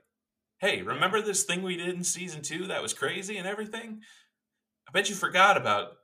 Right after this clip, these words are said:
Speaker 1: like, Charlie," which I think a lot of viewers probably did, like, Charlie, a fake abducted son. And it's like,
Speaker 2: Yeah.
Speaker 1: "We're gonna bring that back around.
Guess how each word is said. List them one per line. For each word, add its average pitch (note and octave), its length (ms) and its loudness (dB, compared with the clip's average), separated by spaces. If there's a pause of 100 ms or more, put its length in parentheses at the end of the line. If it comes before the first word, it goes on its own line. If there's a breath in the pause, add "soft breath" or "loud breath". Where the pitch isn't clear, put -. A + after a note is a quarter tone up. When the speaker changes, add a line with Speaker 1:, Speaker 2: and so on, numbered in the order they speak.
(220)
Speaker 1:
like, A#2 260 -8 (160)
Charlie," B2+ 640 2 (160 loud breath)
which B2 240 -4
I - 40 -10
think G#3 200 -4
a C#3+ 40 0
lot C3+ 180 4
of - 80 0
viewers A#2+ 240 -6
probably A2+ 320 -2
did, G#2 360 -6
like, E2 220 -12
Charlie, A2+ 560 -6 (160)
a F#2 120 -8 (440)
fake A#2+ 240 -8
abducted G#2 540 -6
son. F#2+ 480 -8 (400 soft breath)
And G#2 80 -14
it's F#2 100 -12
like, F2 140 -12 (120)
Speaker 2:
Yeah. C#3 200 -16 (580)
Speaker 1:
"We're D3+ 80 -16
gonna A#3 140 -8
bring D#3 200 -4
that C#3 120 -6
back B2 180 -4
around. G#2+ 400 -12